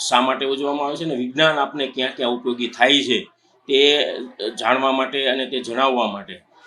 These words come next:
આજે અમે એક, અ, સાયન્સ ફેરનું આયોજન કરેલું છે. વિદ્યાર્થીઓએ અલગ અલગ કૃતિઓ દ્વારા આપણા ઘર,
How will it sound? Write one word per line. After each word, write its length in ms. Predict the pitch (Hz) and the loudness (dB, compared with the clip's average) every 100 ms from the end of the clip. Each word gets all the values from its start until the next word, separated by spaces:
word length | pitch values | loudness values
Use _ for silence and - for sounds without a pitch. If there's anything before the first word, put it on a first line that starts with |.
| - | -6
આજે 320 | 117 123 127 | -2 0 0
અમે 320 | 127 131 131 | 0 -2 -4
એક, 240 | 127 127 139 | -6 -8 -6
અ, 360 | 131 127 127 | -2 0 0
સાયન્સ 460 | 127 - 127 127 - | -4 0 0 0 -4
ફેરનું 280 | 127 127 135 | -4 -2 -2
આયોજન 280 | 139 143 139 | -4 -4 -6
કરેલું 300 | 156 156 139 | -6 -6 -6
છે. 220 | 151 147 - - | -8 -8 -10 -16
વિદ્યાર્થીઓએ 1080 | 110 107 117 127 135 123 127 131 131 127 120 - _ _ | -14 -8 -2 2 2 2 0 4 6 4 2 -8 _ _
અલગ 240 | 139 151 147 | 0 0 2
અલગ 280 | 147 135 - | 2 2 -2
કૃતિઓ 480 | 131 135 143 135 | -6 -4 0 2
દ્વારા 480 | 127 123 123 107 90 - _ | 4 8 8 6 0 -14 _
આપણા 240 | - 117 113 | -8 -6 -6
ઘર, 460 | - 117 131 127 | -6 0 4 2